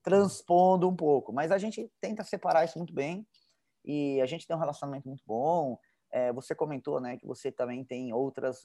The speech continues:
é, empresas e sócios em outras empresas. E, e, e nós também, nós temos alguns outros, é, investimentos que nós temos em outras empresas, também do segmento, é, de flexíveis, mas que atuam em, em, num segmento completamente diferente, que é um segmento de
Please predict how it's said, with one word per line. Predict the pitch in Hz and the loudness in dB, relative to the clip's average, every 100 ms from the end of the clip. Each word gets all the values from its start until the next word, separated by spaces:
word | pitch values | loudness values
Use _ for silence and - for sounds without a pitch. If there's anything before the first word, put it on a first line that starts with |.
| - | -8
é, | 110 104 92 - | -6 -6 -8 -12
empresas | 104 101 131 143 160 147 135 | -14 -10 -4 -2 -2 -4 -6
e | |
sócios | - 139 143 143 139 | -4 0 0 0 -6
em | 135 | -6
outras | 127 131 131 | -8 -10 -12
empresas. | 127 - 107 107 | -12 -10 -8 -2
E, | 135 | 0
e, | 156 165 - 147 160 - | 0 -4 -4 -8 -10 -10
e | |
nós | 156 165 | -8 -6
também, | 185 165 127 | -6 -4 -4
nós | 120 | -6
temos | - 151 147 | -10 -6 -4
alguns | 139 156 143 | -4 -4 -2
outros, | 139 135 131 _ _ _ _ _ - | -2 -4 -10 _ _ _ _ _ -8
é, | 123 | -6
investimentos | 123 139 - 135 135 143 - | -2 -4 -4 -6 -6 -6 -10
que | 117 | -12
nós | 117 | -10
temos | 123 120 113 | -10 -10 -10
em | 120 | -6
outras | 127 127 127 | -4 -4 -8
empresas, | 107 104 123 147 127 - | -10 -6 -2 -2 -2 -4
também | 131 127 165 185 | -2 -2 -4 -6
do | 135 | -8
segmento, | - 117 107 104 107 98 95 _ _ _ - | -10 -8 -8 -10 -12 -16 -18 _ _ _ -12
é, | 101 95 87 87 - _ - | -6 -4 -6 -8 -12 _ -18
de | 104 117 120 - | -10 -8 -8 -10
flexíveis, | 127 127 - - 190 202 196 202 - _ _ _ - | -12 -12 -12 -8 -4 -2 -2 -4 -8 _ _ _ -6
mas | 135 151 | -4 -4
que | - 165 | -4 -2
atuam | 156 - 160 165 170 156 - | -2 -6 -8 -6 -6 -8 -12
em, | 127 131 123 - | -12 -10 -12 -12
em, | 120 - | -14 -10
num | 143 | -10
segmento | 160 135 143 - | -8 -8 -8 -10
completamente | 135 135 127 131 | -6 -6 -6 -12
diferente, | - 135 123 160 160 | -10 -6 -6 -8 -10
que | - | -10
é | 143 | -10
um | |
segmento | 143 139 117 120 135 131 | -8 -8 -8 -10 -10 -10
de | 135 131 | -6 -6